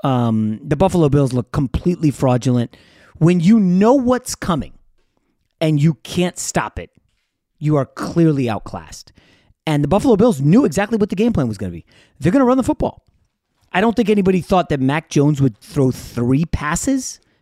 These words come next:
in the total game. That's it, three. Two of three for nineteen yards. According to the stats,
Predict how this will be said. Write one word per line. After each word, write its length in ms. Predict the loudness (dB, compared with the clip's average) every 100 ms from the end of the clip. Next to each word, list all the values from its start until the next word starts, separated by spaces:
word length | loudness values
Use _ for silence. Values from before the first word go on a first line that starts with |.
| _
in 100 | 0
the 80 | 2
total 260 | 2 0 0
game. 280 | 0 -2 -4 _ _ _ _ _ _ -6
That's 160 | -2
it, 120 | -2 0
three. 360 | 4 4 2 _ _ _ _ _ _ _ _
Two 160 | 2 2
of 60 | 4
three 180 | 2
for 140 | 2 0
nineteen 340 | 0 0 0
yards. 340 | 0 -4 -14 _ _ _ _ _ _ _ _ _ _ _ _ _ -6
According 420 | 0 2 2 2
to 260 | 2 2
the 80 | 2
stats, 500 | -2 -2 -2 -2 -8